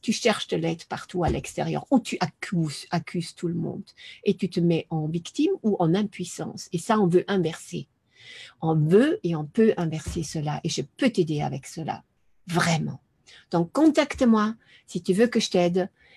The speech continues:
Et on trouve un chemin pour que toi, tu rentres dans ta puissance que tu mérites. Voilà. Je pense que j'ai assez parlé. Tu vois qu'aujourd'hui, je suis complètement, euh, enthousiaste, mais, ah, j'ai, j'ai, j'ai, j'en peux plus de,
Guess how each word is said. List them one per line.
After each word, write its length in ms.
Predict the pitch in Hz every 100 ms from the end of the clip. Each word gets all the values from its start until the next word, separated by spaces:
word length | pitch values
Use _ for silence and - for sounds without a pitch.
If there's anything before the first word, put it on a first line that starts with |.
| _ -
Et 140 | 170
on 120 | 165
trouve 380 | 143 - 277 254
un 160 | 214 180
chemin 480 | - 151 147 156 - _ -
pour 180 | 175
que 60 | -
toi, 260 | 175 240 233
tu 220 | - - _ -
rentres 580 | 160 175 277 339 -
dans 180 | 202 175
ta 140 | 170 147
puissance 680 | - 170 - 156 160 - _
que 80 | -
tu 220 | 175 -
mérites. 600 | 151 139 139 156 - - _ - - _ _ _ _ _ _ _ _ _ -
Voilà. 320 | 202 240 - _ _ _
Je 80 | -
pense 180 | 359 -
que 100 | 285
j'ai 80 | 233
assez 260 | 262 302
parlé. 400 | - 262 240 254 _ - -
Tu 80 | -
vois 80 | 233
qu'aujourd'hui, 420 | 262 277 302 269
je 60 | 320
suis 100 | 262
complètement, 640 | 262 277 277 254 262 269
euh, 100 | 233 -
enthousiaste, 720 | 254 240 220 190 185 202 -
mais, 240 | 185 175 175 - - - - - - - _ _ _ _ -
ah, 500 | - 415 381 349 302 294 -
j'ai, 340 | - 269 254 240
j'ai, 280 | 240 233
j'ai, 160 | 226 240
j'en 240 | 226 269
peux 180 | 233 277
plus 280 | - 285 294
de, 300 | 196 165 160